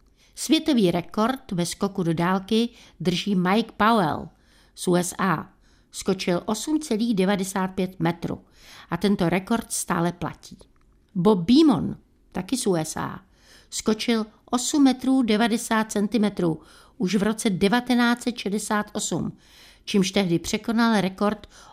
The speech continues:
o neuvěřitelných padesát pět centimetrů. A dodnes je to považováno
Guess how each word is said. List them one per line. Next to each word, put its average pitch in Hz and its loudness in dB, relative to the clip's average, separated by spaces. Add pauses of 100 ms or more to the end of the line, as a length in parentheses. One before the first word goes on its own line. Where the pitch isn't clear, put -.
o 175 2
neuvěřitelných 226 4
padesát 196 -2
pět 190 -4
centimetrů. 170 -4 (340)
A 175 2
dodnes 185 2
je 214 2
to 165 -4
považováno 220 0